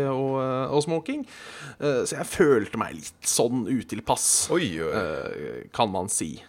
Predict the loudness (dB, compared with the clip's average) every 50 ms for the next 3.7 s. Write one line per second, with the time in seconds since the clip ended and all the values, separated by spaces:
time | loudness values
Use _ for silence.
0 | -20 _ _ _ _ -20 -20 -20 -20 -20 -20 -20 -20 -20 -20 _ _ _ _ _
1 | _ -4 -2 0 0 0 2 0 0 0 -2 -2 -4 -4 -4 -4 -4 -4 -4 -2
2 | 2 4 4 4 4 2 2 2 0 0 0 0 2 4 4 4 4 4 2 0
3 | -2 0 0 0 0 0 -2 -2 0 0 0 -2 -2